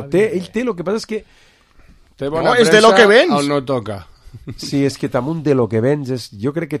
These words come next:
Speaker 2: se li junta tota la maror, tio.
Speaker 3: No, i que ell va, així, va, jo crec que se, s'enganya molt en conforme arriba i conforme l'actitud que demostra quan arriba, eh, de que dadme tiempo, no? <laughs> És que això és,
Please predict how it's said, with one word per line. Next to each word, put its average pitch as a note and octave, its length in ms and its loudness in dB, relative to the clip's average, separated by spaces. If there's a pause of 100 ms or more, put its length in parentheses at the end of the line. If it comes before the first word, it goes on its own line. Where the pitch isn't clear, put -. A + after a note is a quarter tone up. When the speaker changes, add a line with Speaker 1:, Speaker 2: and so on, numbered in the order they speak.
Speaker 2:
se B2+ 140 -4
li A2 140 -4
junta A#2 280 -8
tota G#2 240 -12
la F2+ 80 -10
maror, E2 320 -16
tio. - 280 -20
Speaker 3:
No, G#2 240 -14
i B2 120 -8
que C3+ 180 -10 (200)
ell G#2 260 -12
va, B2+ 160 -10
així, C3 240 -8
va, C3 440 -10 (160)
jo A2+ 140 -8
crec D#3+ 180 -8
que D#3+ 120 -8
se, - 120 -8 (140)
s'enganya F#2+ 540 -12
molt C3+ 360 -4 (1120)
en G#2+ 300 -16
conforme G2 480 -14
arriba B2 460 -4
i D3 100 -8
conforme G2 800 -14
l'actitud G2 500 -14
que B2 120 -6
demostra A2+ 420 -8
quan A#2 140 -10
arriba, C#3+ 560 -4 (600)
eh, G2 480 -12
de G2 220 -8
que G2 160 -10 (720)
dadme G#2+ 300 -6
tiempo, A#2+ 380 -10
no? F#2+ 200 -14
<laughs> - 20 -12
És C3+ 160 -8
que A2 140 -12
això G2 180 -12
és, - 140 -10